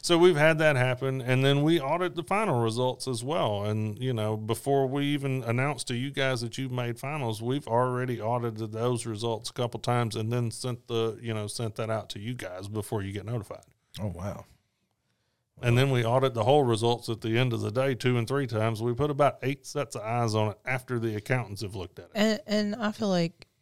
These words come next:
Speaker 3: there might be some people listening or watching for finals. Maybe you wanna kinda clarify what that's like. I mean,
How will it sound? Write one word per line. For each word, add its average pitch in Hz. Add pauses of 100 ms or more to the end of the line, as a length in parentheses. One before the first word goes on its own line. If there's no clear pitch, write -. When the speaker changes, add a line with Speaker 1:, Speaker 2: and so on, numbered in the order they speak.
(460)
Speaker 3:
there 175
might 151
be 156
some 160
people 156
listening 160
or 160
watching 160
for 175
finals. 156 (500)
Maybe 160
you 156
wanna 151
kinda 156
clarify 151
what 151
that's 160
like. 160 (140)
I 160
mean, 160